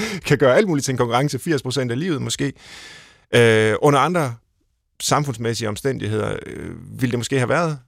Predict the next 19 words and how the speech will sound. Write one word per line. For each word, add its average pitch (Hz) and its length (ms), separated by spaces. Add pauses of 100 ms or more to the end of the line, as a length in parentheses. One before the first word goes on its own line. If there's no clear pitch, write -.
(220)
anderledes, 104 480
ikke? 143 140 (100)
Så, 110 260 (920)
ja, 98 160
jeg 104 80
ved 127 100
godt, 117 140
jeg 104 60
bliver 110 200
lidt 117 140
udenom 117 380
om 101 140
spørgsmålet, 107 560
øh, 90 320 (180)
om, 107 180
om 107 140
det 101 180
er, 101 500
øh, 92 60